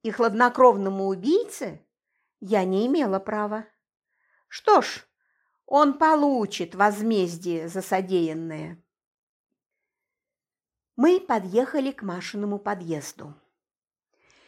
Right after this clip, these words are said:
Никого подозрительного, никаких машин. Я на ходу проверяла обстановку и оценила пейзаж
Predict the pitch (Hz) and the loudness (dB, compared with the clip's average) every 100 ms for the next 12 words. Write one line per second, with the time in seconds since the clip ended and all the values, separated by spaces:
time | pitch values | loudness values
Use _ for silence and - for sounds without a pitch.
0 | _ - 233 233 226 220 214 202 196 190 | _ -6 -2 2 4 4 2 0 0 -2
1 | 165 165 - 208 233 262 320 349 _ _ | -8 -8 -8 -6 -4 -4 -6 -8 _ _
2 | _ _ _ _ - 208 196 170 185 208 | _ _ _ _ -8 -6 -4 -6 -6 -6
3 | 254 269 - 185 165 _ _ _ _ _ | -6 -6 -8 -12 -14 _ _ _ _ _
4 | _ _ _ _ _ _ _ _ - 202 | _ _ _ _ _ _ _ _ -12 4
5 | 285 403 403 - 302 240 190 269 359 285 | 6 6 2 2 0 2 0 -2 0 -2
6 | 247 233 254 247 - - 220 196 175 - | 2 2 2 0 -2 -6 -4 -2 -4 -6
7 | - 381 - - 277 - 262 - 254 247 | -8 -8 -8 -10 -8 -6 -6 -6 -4 -2
8 | 277 302 294 339 359 240 214 208 196 | 0 0 2 2 2 2 4 4 2